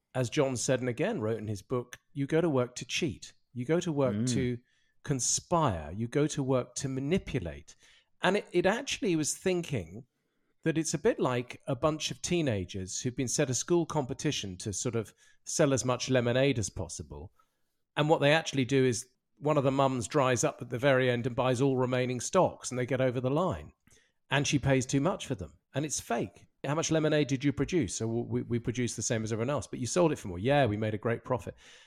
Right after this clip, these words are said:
Speaker 1: And when I watch the things like The Apprentice, you just think it's just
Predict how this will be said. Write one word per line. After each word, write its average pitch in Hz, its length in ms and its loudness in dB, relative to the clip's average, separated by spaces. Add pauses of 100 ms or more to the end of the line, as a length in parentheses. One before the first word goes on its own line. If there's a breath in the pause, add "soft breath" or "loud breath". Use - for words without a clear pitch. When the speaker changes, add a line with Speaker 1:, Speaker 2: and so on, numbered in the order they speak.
(280 soft breath)
Speaker 1:
And 170 120 2
when 190 120 6
I - 20 8
watch 190 220 2
the 156 60 -2
things 165 200 0
like 151 140 2
The 147 80 2
Apprentice, 185 580 -2
you 139 60 -2
just 143 220 -4
think 143 320 -6
it's - 260 -4
just - 640 -4